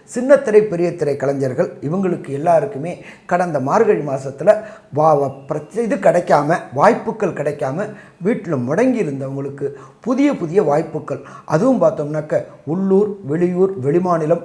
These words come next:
வெளிநாடுகளுக்கு உண்டான வாய்ப்புகள் கிடைக்கும். ஏன் அப்படின்னு சொன்னாக்க, பத்தாம் இடத்தில் ராகு கூட சனி பகவானும்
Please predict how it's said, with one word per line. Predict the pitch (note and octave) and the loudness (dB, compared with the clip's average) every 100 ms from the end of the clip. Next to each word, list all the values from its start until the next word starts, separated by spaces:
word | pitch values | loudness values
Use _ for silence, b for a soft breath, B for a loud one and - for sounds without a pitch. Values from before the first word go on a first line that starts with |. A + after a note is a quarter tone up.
| B2+ | -2
வெளிநாடுகளுக்கு | D#3+ G#3+ G#3 D#3+ C#3 C#3 - | -2 0 0 -2 -4 -8 -10
உண்டான | E3 C3+ C#3 D#3+ - B _ | -8 -4 -4 -4 -8 B _
வாய்ப்புகள் | F#3 B3+ B3+ F#3+ D#3+ C#3+ | 2 2 0 -6 -6 -6
கிடைக்கும். | C#3 C3+ C3+ - b b - | -4 -6 -10 -16 b b 2
ஏன் | E3 C4+ | 8 8
அப்படின்னு | G#3+ - C#3+ D#3+ D3 | 6 -2 -4 -2 -2
சொன்னாக்க, | C#3 C#3+ E3 - B B | -4 -2 -2 -2 B B
பத்தாம் | - F#3 A#3 A3+ | -8 0 2 4
இடத்தில் | D#3 D3 G3+ - | 2 -2 -2 0
ராகு | C3 C#3 - G3+ - | 0 0 0 -6 -8
கூட | - E3 E3 - | -8 -2 -2 -2
சனி | C3 E3+ | -4 -2
பகவானும் | F3 D3 D3 C#3+ | -2 -2 -4 -8